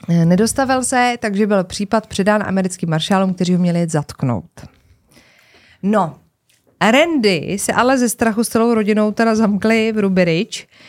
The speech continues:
A teď místo toho, aby někdo z těch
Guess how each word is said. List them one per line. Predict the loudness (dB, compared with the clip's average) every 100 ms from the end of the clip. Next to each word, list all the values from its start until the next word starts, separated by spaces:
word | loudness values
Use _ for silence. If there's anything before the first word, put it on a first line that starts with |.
| -20 -20 -20 -20 -20 _
A | -2
teď | -2 0
místo | 2 2 2 0 -2
toho, | 0 0 0 0 0 -2
aby | 0 2
někdo | 4 2 0
z | -2
těch | -4